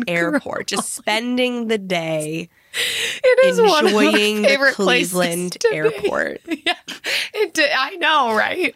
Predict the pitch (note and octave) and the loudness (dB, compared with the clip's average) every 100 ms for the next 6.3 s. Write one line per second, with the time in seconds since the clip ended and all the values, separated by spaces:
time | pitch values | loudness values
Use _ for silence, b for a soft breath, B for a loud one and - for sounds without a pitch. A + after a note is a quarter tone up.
0 | B B B B A#3 C4 C4 A#3+ C#4+ C4 | B B B B 0 2 2 2 2 2
1 | B3+ B3+ C4 B3+ B3+ - C4 C4 B3 - | 2 0 -2 -2 0 2 4 2 2 0
2 | B3 B3 B3+ A#3 A#3 A3+ G#3+ G3+ F#3+ - | 0 0 -2 -2 -2 0 2 0 0 2
3 | B3 A3+ G#3+ G3 F#3 F#3 G3 G3 G3 F#3+ | 2 2 2 2 0 -2 -2 0 0 0
4 | F#3 F3 G3 - G3 F#3+ F#3+ F3+ - F#3 | -2 -4 -4 -2 -2 -2 -2 -8 -4 -4
5 | - F#3+ F#3 F3+ F3 E3+ F3 F#3 F3+ F3 | -2 -2 0 0 -2 -2 0 -2 -2 -4
6 | E3+ - - | -6 -8 -12